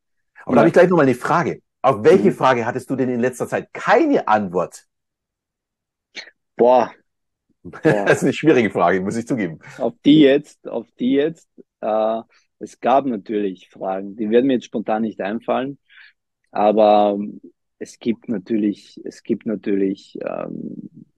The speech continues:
Speaker 2: also immer wenn, wenn's so um diese, ich glaub, wenn's so um diese sehr, wenn's in Richtung Spiritualität geht, dann wird man so, merkt man einfach, der Verstand kommt da nicht mit.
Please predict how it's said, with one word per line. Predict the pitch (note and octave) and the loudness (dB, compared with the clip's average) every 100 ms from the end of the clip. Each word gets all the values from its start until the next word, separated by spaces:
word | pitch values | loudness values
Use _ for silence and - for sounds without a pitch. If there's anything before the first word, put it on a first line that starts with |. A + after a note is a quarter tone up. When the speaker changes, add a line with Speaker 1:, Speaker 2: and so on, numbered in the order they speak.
| _ _ _ _ _ _ _ - | _ _ _ _ _ _ _ -4
Speaker 2:
also | - A2+ B2+ | 0 4 4
immer | - D3+ D3+ C3+ | 6 6 6 4
wenn, | B2 B2 | 2 2
wenn's | A#2+ A#2+ A#2 - | 0 0 -4 -10
so | C3+ A2+ | -6 -4
um | B2 A#2 | -2 -2
diese, | A2+ A2 A2 A2 A2 _ _ _ _ _ _ _ - | -2 -2 -2 -2 -6 _ _ _ _ _ _ _ -10
ich | B2+ - | -8 0
glaub, | D#3 D3 | 2 2
wenn's | C#3+ B2 | 0 2
so | C#3+ | 0
um | C3+ | 2
diese | C3+ B2+ C3 | 0 0 -2
sehr, | A2 A#2+ B2 A#2+ A#2 A2 - _ _ _ _ _ - | 0 0 2 0 -2 -6 -10 _ _ _ _ _ -16
wenn's | B2 C3 B2 | -8 -6 -4
in | B2+ | 0
Richtung | B2 D3+ - C#3 | 0 0 -2 -6
Spiritualität | A#2+ - D#3+ E3+ D#3 C#3+ B2+ B2 - B2 C3 - | -8 -6 -2 0 0 -2 -2 -2 0 0 0 -2
geht, | B2+ A#2 A2 _ _ _ _ _ _ | -2 -2 -4 _ _ _ _ _ _
dann | - A#2 A#2 G#2+ | -2 2 2 6
wird | B2 B2 - | 6 4 2
man | A#2 A2 | 0 0
so, | G#2+ A2 A2 G#2+ G#2 - - _ _ _ _ _ _ _ | 2 4 4 2 -2 -6 -16 _ _ _ _ _ _ _
merkt | - B2+ - | -4 -4 -2
man | |
einfach, | B2+ B2+ | -6 -4
der | A2+ A#2+ | -2 -2
Verstand | - - G#2+ A2 | -2 -6 -4 -6
kommt | - G2+ G#2 | -6 -8 -6
da | |
nicht | G2+ G#2+ - | -6 -8 -14
mit. | G#2 | -18